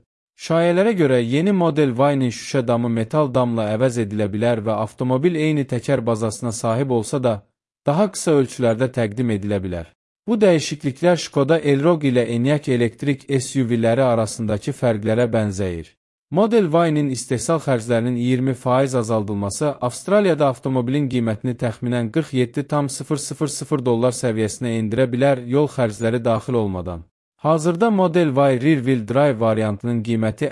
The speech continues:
əlli səkkiz tam mində doqquz yüz dollardan başlayır.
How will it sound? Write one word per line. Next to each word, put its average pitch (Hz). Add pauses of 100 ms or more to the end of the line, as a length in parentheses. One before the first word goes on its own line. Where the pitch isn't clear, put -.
əlli 147
səkkiz 143
tam 143
mində 117
doqquz 127
yüz 127
dollardan 107
başlayır. 92